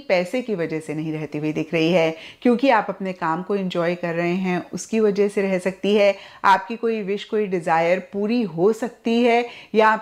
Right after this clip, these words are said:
फिर कैसे पूरी होए उस पे वर्क कर रहे हैं, उसकी वजह से रहती हुई दिख रही है। मैं ये नहीं कह रही हूँ कि मनी, पैसे से रिलेटेड गेन, फ़ायदा नहीं होगा,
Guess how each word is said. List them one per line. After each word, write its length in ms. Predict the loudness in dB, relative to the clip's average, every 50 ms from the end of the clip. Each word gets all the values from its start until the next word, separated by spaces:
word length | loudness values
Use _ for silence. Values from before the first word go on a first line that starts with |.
| -4
फिर 420 | -6 -6 -4 -2 0 0 -2 -2 -2
कैसे 320 | -2 -2 -2 0 -2 -2
पूरी 360 | -2 -2 -2 -2 -2 0 0 2
होए 220 | 4 4 4 4
उस 180 | 2 -2 -4 -2
पे 140 | -2 0
वर्क 260 | 2 2 0 0 0 0
कर 140 | 0 2 2
रहे 140 | 2 2 0
हैं, 160 | -2 -2 -4
उसकी 280 | -4 -6 -8 -6 -6
वजह 240 | -4 -4 -4 -4 -6
से 140 | -6 -6 -8
रहती 260 | -8 -8 -8 -6 -6
हुई 140 | -4 -4 -4
दिख 180 | -4 -4 -2 0
रही 140 | 2 2 2
है। 400 | 2 2 2 4 4 2 0 -2 -6 -16 -20 -12 -4 0
मैं 80 | 2
ये 180 | 4 4 4 4
नहीं 120 | 2 0
कह 140 | -2 -2 0
रही 100 | 0 0
हूँ 100 | 0 0
कि 120 | -2 -2 -2
मनी, 280 | -2 -4 -4 -4 -4
पैसे 360 | -4 -2 -2 -2 0 -2 -4
से 120 | -4 -4 -4
रिलेटेड 520 | -4 -2 0 0 -2 0 0 0 0 0 0
गेन, 240 | 0 0 0 0
फ़ायदा 380 | 0 0 0 0 2 0 0 0
नहीं 240 | 0 0 0 2 2
होगा, 380 | 2 2 2 4 2 2 2